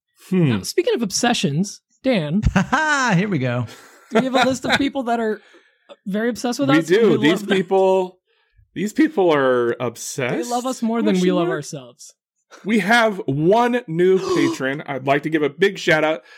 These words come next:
Speaker 1: to Stephen Hawker. I believe he's that scientist guy.
Speaker 2: Yeah. Yes, very smart.
Speaker 1: Yeah. He came back to, to be a patron of ours. Uh, also, obviously, I gotta shout out our V I P patrons,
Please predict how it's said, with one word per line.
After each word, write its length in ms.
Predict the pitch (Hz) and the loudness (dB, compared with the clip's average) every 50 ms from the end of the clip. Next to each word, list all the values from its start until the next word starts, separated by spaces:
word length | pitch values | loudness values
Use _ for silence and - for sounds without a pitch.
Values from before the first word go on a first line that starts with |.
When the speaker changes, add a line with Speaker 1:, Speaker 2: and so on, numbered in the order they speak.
| - _ _ _ | -20 _ _ _
Speaker 1:
to 280 | - 160 151 139 143 156 - - | 0 2 2 2 2 0 -4 -6
Stephen 840 | 139 - - - - - - 196 202 208 180 185 190 190 185 190 185 - _ _ _ _ _ _ | -10 -10 -10 -10 -10 -4 0 2 2 4 4 2 2 2 0 -2 -4 -6 _ _ _ _ _ _
Hawker. 920 | _ - - - - - 170 175 180 185 - - 107 101 101 117 151 - _ _ _ _ _ _ _ _ _ _ _ _ _ _ _ _ _ _ - | _ -20 -20 -18 -8 -2 0 0 0 0 0 0 0 2 2 0 0 -4 _ _ _ _ _ _ _ _ _ _ _ _ _ _ _ _ _ _ -4
I 20 | |
believe 220 | 127 131 143 139 131 | 0 2 2 4 2
he's 160 | 127 123 123 | 2 2 2
that 180 | 123 104 - | 0 0 0
scientist 480 | - - 120 113 123 151 151 180 180 - | -2 -4 -4 -2 -2 -4 -4 -6 -6 -4
guy. 140 | 196 185 196 | -2 0 2
Speaker 2:
Yeah. 120 | 220 254 - - _ _ _ _ _ _ _ _ _ _ _ _ _ _ _ _ _ | 0 0 0 -6 _ _ _ _ _ _ _ _ _ _ _ _ _ _ _ _ _
Yes, 260 | 214 240 214 - - | 0 0 0 0 0
very 180 | 196 220 247 233 | 2 2 2 0
smart. 300 | - 254 226 190 135 - | 0 0 2 2 2 2
Speaker 1:
Yeah. 40 | - - - - _ _ _ _ _ _ _ _ _ _ _ _ _ | 0 0 -4 -8 _ _ _ _ _ _ _ _ _ _ _ _ _
He 80 | - 233 | 0 2
came 180 | 190 175 165 147 | 2 2 4 4
back 300 | 147 139 117 95 - - | 2 2 2 0 -2 -4
to, 320 | - 104 95 92 87 80 - _ _ | -4 -2 -2 -2 -4 -6 -10 _ _
to 80 | - 120 | -10 -6
be 120 | 104 117 | -2 -2
a 60 | 110 | -2
patron 400 | 95 - - 131 123 - - 101 | 0 0 -2 -2 -2 -2 -4 -6
of 80 | 87 82 | -4 -4
ours. 260 | 82 76 78 - - _ _ _ - - - - _ _ _ | -6 -6 -8 -12 -18 _ _ _ -20 -20 -20 -20 _ _ _
Uh, 260 | - 110 107 104 - - | -4 -2 0 0 -2 0
also, 600 | - 151 165 170 175 170 - 143 131 127 127 131 - | 2 2 4 4 4 2 2 2 4 4 4 2 2
obviously, 760 | 131 127 123 120 127 123 123 120 120 - - 117 117 123 | 2 2 2 2 2 0 0 0 0 -2 0 2 2 4
I 60 | 123 127 | 2 2
gotta 160 | 131 123 123 | 2 0 0
shout 380 | 117 - - 135 123 123 123 | -2 0 0 2 2 2 2
out 200 | 127 123 123 120 | 2 2 0 0
our 160 | - 113 107 104 | 0 -2 -4 -2
V 200 | 107 120 117 117 | 0 0 2 2
I 100 | 117 107 | 2 0
P 240 | 104 - 127 123 | -2 -2 -2 -2
patrons, 600 | 113 - - 120 117 113 - 123 123 123 131 131 | -4 -2 -2 -2 -2 0 -2 -4 -6 -6 -6 -10